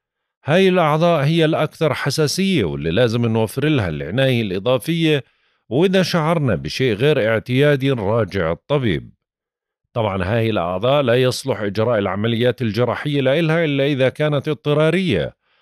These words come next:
أما باقي أعضاء الجسم فطبعا لأنه خلو مسار إلا إذا كانت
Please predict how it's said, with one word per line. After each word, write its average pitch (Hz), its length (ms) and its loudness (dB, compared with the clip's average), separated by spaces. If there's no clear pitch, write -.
أما 190 240 4
باقي 180 360 2
أعضاء 151 400 2
الجسم 156 680 0
فطبعا 139 640 -2
لأنه 101 540 -2
خلو 143 380 -2
مسار 92 600 -2
إلا 135 440 0
إذا 127 300 2
كانت 147 500 -2